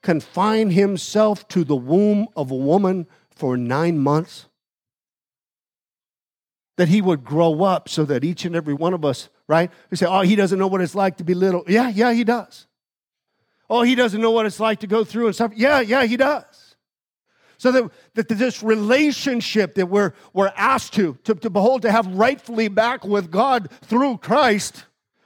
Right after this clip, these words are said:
we might be assured that he knows us in every way.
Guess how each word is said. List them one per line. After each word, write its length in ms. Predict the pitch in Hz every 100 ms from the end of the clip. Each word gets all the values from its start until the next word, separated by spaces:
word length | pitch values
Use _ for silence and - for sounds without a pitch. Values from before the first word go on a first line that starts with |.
| -
we 180 | 220
might 260 | 233 240 240
be 120 | 254
assured 760 | 247 214 - 285 370 381 285 147 _ _ _ _ _ _ -
that 160 | 262
he 180 | 226 311
knows 460 | 262 294 392 320 208
us 240 | 214 - _ _
in 180 | 240 269 320
every 300 | 339 311 277
way. 420 | 240 269 302 185